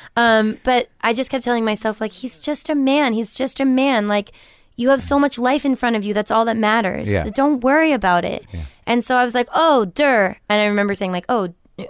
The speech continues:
Speaker 1: no, sorry. I don't know. No, uh, yeah, I've worked with, so-, like, wigs in my one-person show, but I don't, like, do that a
Speaker 2: I don't
Speaker 1: lot."
Speaker 2: have any with me.
Speaker 1: Yeah, I was
Speaker 2: Yeah.
Speaker 1: like, I, I, I, n-, you know, here and there, but I would be very comfortable with them. And then he was like,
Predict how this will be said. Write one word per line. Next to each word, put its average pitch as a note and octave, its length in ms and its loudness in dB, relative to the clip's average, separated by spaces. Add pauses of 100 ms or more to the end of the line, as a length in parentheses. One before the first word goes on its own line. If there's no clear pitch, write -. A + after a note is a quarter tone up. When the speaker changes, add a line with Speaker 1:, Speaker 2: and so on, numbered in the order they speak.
Speaker 1:
no, B3 460 0
sorry. G#3 520 0
I A3+ 100 2
don't A3 120 0
know. F#3+ 280 -4
No, C4 360 4
uh, - 40 -2
yeah, B3 440 2
I've G#3+ 140 0
worked A3 220 -2
with, A#3 220 -4
so-, A3+ 180 -2
like, G#3+ 260 -2
wigs G#3 340 -2 (300)
in A#3 120 0
my G#3 120 0
one-person G#3 480 -2
show, A3 240 0
but G3+ 120 -2
I G3 120 0
don't, G3+ 200 -2
like, F#3 280 -6 (680)
do B3 180 0
that G3+ 180 2
a G3 40 2
Speaker 2:
I F#3+ 120 2
don't F#3 100 2
Speaker 1:
lot." F#3 80 0
Speaker 2:
have A2 160 0
any G2 140 0
with F#2+ 320 -2
me. E2+ 180 -6
Speaker 1:
Yeah, C4 400 2
I A3 80 2
was A#3 100 0
Speaker 2:
Yeah. B3+ 60 0
Speaker 1:
like, B3 100 -2
I, C4+ 100 2 (180)
I, - 0 - (140)
I, - 40 2
n-, C4 300 -2 (100)
you D#4 120 0
know, C4+ 260 0
here E4 220 -4
and C4 120 0
there, A#3+ 320 0 (420)
but B3 100 2
I A#3 120 2
would A3+ 100 -6
be A#3+ 120 -4
very A3 180 0
comfortable A3 420 -4
with - 120 -4
them. A3 340 -2 (480)
And A#3 220 2
then A3+ 180 2
he B3+ 100 0
was A#3 140 -4
like, G#3+ 220 0